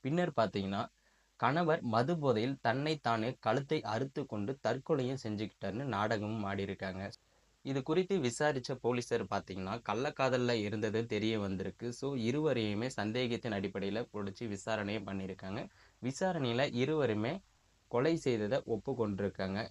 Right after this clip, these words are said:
அதனால இருவரையுமே கைது செஞ்சு ஓசூர் மாவட்டம்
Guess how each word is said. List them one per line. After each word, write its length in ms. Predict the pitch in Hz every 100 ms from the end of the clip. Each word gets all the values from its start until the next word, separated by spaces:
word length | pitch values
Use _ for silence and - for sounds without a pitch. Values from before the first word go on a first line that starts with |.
| -
அதனால 460 | 113 113 104 104 117
இருவரையுமே 600 | 120 165 131 127 110 113 120
கைது 340 | 101 113 131
செஞ்சு 380 | 131 101 92 98 131 - - -
ஓசூர் 400 | 123 160 - 160
மாவட்டம் 500 | 117 110 107 101 117